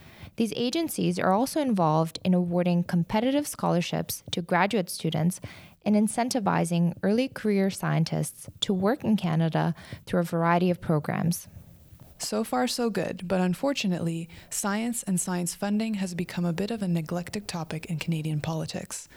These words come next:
Speaker 2: Funding has stagnated, and we are far behind our peer countries.
Speaker 1: During the last election in twenty fifteen, however, the Liberals' platform spoke broadly of the importance of science and evidence-based decision-making.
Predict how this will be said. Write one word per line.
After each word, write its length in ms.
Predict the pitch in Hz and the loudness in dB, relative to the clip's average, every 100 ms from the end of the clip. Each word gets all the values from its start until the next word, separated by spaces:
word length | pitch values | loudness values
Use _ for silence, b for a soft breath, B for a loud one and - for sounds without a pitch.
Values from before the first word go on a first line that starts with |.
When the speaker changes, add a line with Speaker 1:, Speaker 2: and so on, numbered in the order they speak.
| B - | B -4
Speaker 2:
Funding 320 | 214 220 240 | 0 0 0
has 180 | 226 233 | -2 -4
stagnated, 640 | - 170 165 165 165 165 - | -4 -2 0 0 -2 -4 -2
and 120 | 175 | 0
we 140 | 170 170 | 2 0
are 140 | 165 - | -2 -4
far 220 | 190 185 | 0 0
behind 420 | 165 151 160 175 - | 0 -2 -4 -4 -4
our 80 | 175 | -4
peer 220 | - 160 | -4 -6
countries. 600 | - 170 - 190 - - - - - - - | -6 -6 -6 -8 -10 -14 -20 -20 -20 -20 -8
Speaker 1:
During 240 | - 262 339 | -2 0 2
the 100 | 381 | 4
last 320 | 220 220 - | 4 2 0
election 480 | 196 165 - 165 160 | -2 0 -2 0 0
in 120 | 170 | 2
twenty 300 | 175 - 170 | 0 2 2
fifteen, 480 | 175 165 - 254 302 | 2 -2 -4 -4 -2
however, 580 | 247 180 151 147 151 160 B B B | 0 2 2 2 0 0 B B B
the 80 | - | -2
Liberals' 480 | 220 226 330 381 381 | 0 2 2 2 0
platform 600 | - 202 170 - 175 180 | 0 0 0 0 2 2
spoke 460 | - - 185 180 | -2 -2 -2 -2
broadly 520 | - 208 214 202 175 - | -2 4 4 2 -2 -2
of 120 | 180 | 0
the 80 | 190 | 2
importance 480 | 190 - 208 269 294 | 0 2 0 0 -4
of 80 | 269 | -6
science 560 | - 180 160 160 - - | -2 2 2 2 0 -2
and 120 | 180 | -2
evidence-based 960 | 185 185 208 202 - 160 156 - - - | 0 2 2 0 -2 -2 0 -2 -8 -6
decision-making. 840 | 208 - 220 196 147 160 - 185 | -4 0 0 2 0 -2 -4 -2